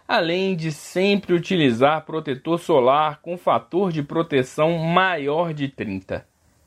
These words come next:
Para bebês abaixo dos seis meses,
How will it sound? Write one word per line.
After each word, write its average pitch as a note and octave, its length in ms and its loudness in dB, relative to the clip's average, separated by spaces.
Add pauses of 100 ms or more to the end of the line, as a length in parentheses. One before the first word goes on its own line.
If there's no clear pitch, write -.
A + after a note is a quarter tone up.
(100)
Para G#2+ 240 4
bebês A#2 520 -2
abaixo B2+ 560 0
dos D3+ 220 -10
seis E3 320 -2
meses, D3+ 580 -2